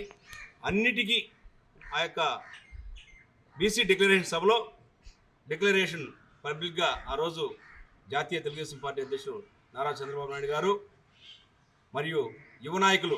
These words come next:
నారా లోకేష్ బాబు గారు మరియు పవన్ కళ్యాణ్ గారు అందరూ కూడా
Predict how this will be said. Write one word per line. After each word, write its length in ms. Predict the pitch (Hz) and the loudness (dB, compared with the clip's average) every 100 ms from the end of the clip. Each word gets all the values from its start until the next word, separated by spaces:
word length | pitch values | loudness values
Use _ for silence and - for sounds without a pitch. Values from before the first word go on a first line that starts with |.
| - | 0
నారా 220 | 143 160 135 - - - | 2 2 2 -2 -18 -4
లోకేష్ 280 | 139 156 156 160 | -2 -2 -2 -4
బాబు 120 | 156 | -2
గారు 180 | 160 185 202 - - _ _ 131 | 2 4 2 0 -20 _ _ -10
మరియు 200 | 156 165 131 | -6 -4 0
పవన్ 200 | 165 165 | 0 0
కళ్యాణ్ 260 | 165 160 156 | -2 -2 -2
గారు 140 | 151 151 | -2 0
అందరూ 180 | 190 175 | -2 0
కూడా 140 | 165 | 0